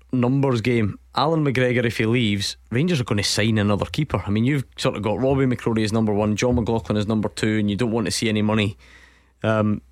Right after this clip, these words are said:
you know, put into the goalkeeping situation where it can be used elsewhere. Surely Rangers are signing another keeper.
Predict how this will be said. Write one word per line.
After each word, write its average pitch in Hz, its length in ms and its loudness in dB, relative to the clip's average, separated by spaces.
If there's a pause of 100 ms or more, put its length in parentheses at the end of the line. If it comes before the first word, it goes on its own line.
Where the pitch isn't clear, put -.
(300)
you 120 80 -2
know, 113 80 0
put - 180 -2
into 110 180 -2
the 101 100 0
goalkeeping 113 460 -2
situation - 540 -2
where 104 60 0
it - 80 -8
can 107 160 -2
be 101 80 -2
used 107 320 0
elsewhere. 101 460 -2
Surely 127 640 -2
Rangers 101 380 -2
are 92 60 -4
signing 101 420 -2
another 90 220 -2
keeper. - 320 -8